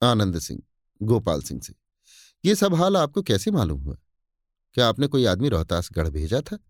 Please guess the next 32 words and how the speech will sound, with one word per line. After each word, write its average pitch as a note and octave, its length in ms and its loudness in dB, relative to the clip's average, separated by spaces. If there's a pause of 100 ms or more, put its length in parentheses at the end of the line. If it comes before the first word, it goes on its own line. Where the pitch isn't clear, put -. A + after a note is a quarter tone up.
(380)
या B2 120 4
खुद D3 200 -2
पिताजी C#3 420 0
ने D3+ 200 0 (380)
ये C#3 100 2
सब C3+ 180 0
हाल A2 220 0
कहला G2 280 0
भेजा E2+ 260 -4
है? A#1 160 -12 (1000)
गोपाल G2 480 -2
सिंह, - 200 -20 (920)
भूतनाथ D#3+ 400 4
स्वयं D3 260 0
मेरे D3+ 240 2
पास C3+ 280 0
मदद B2 240 0
लेने A2+ 260 2
के - 100 -6
लिए G2+ 100 2
आया G2+ 220 2
था, A#2 140 -2
मगर G#2 240 0
मैंने F#2+ 220 0
मदद F#2 240 0
देने F2+ 260 0
से - 120 -6
इनकार F#2 320 -4
कर - 160 -10
दिया। - 260 -14 (1040)
इंद्रजीत G#2 500 0
सिंह - 200 -14